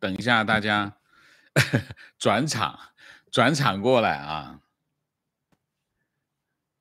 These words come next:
我们讲，我刚才讲到哪儿呢？刚才我们，我们刚才讲到为什么他要，中共要限制，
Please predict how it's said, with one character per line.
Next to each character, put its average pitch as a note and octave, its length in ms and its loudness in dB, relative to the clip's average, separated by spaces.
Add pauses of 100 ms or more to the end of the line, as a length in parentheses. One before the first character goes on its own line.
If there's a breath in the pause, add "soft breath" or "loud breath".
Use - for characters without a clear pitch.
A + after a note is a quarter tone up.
(2500)
我 A#2 100 -2
们 E3+ 120 -2
讲， G2 340 0
我 G#2+ 180 -4
刚 D#3+ 220 -2
才 D#3+ 160 -2
讲 F#2 320 -4
到 B2 160 2
哪 F#2+ 140 -2
儿 C#2 140 -6
呢？ F2 140 -8
刚 D3 240 -2
才 A#2+ 400 -4
我 G2+ 180 -8
们， G#2 220 -6 (880)
我 A#2 140 -6
们 A#2 120 -2
刚 D#3 160 -2
才 D3+ 160 0
讲 A2 320 -4
到 G#2+ 480 -2 (1300)
为 D3+ 180 4
什 B2 160 -2
么 G2 100 -4
他 G#2 200 -4
要， G2+ 440 -2 (120)
中 D3+ 180 2
共 C#3+ 180 0
要 B2+ 240 2
限 C#3+ 400 0
制， G2 380 -8